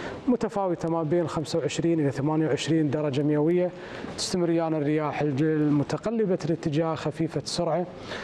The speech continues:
متوقع أن تتحول إلى رياح جنوبية شرقية أو شمالية غربية خلال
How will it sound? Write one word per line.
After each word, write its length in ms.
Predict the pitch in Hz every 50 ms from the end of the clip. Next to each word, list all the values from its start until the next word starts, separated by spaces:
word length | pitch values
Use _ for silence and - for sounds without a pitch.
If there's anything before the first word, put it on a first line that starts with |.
| - - - - - -
متوقع 580 | 180 165 - 185 185 180 190 - 190 160 - 170
أن 220 | 180 180 175 170 -
تتحول 640 | - 160 - - - - 190 196 190 196 190 185 165
إلى 140 | 160 160
رياح 520 | 151 156 160 165 165 165 160 - - - 160
جنوبية 680 | 160 151 131 139 151 156 156 139 156 165 160 160 151
شرقية 460 | - - 147 143 - 160 160 160 160
أو 180 | - - 226 208
شمالية 480 | - - 175 165 160 160 165 160 151
غربية 460 | 139 143 143 139 139 165 165 160 156 147
خلال 400 | - 143 147 160 160 160 156